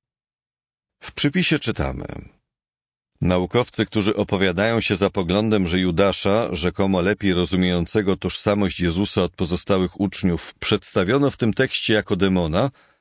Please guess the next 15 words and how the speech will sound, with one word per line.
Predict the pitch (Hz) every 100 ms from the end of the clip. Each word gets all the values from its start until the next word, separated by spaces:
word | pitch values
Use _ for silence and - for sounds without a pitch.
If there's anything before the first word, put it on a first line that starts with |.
| -
zwracają | 78 80 101 - 175 196
uwagę | - 98 117 143 143
na | 107
fakt, | - 143 - -
iż | 117 87
demony | 107 107 143 123
z | 82
biblijnych | 98 85 120 120 110
Ewangelii | 113 95 90 90 120 117 127 -
również | 113 180 175 107
doskonale | 82 98 - 95 104 117
rozpoznawały, | 98 92 - 85 85 80 101 104 98
kim | - 135 113
jest | 101 -
Jezus”. | 73 64 62 50 -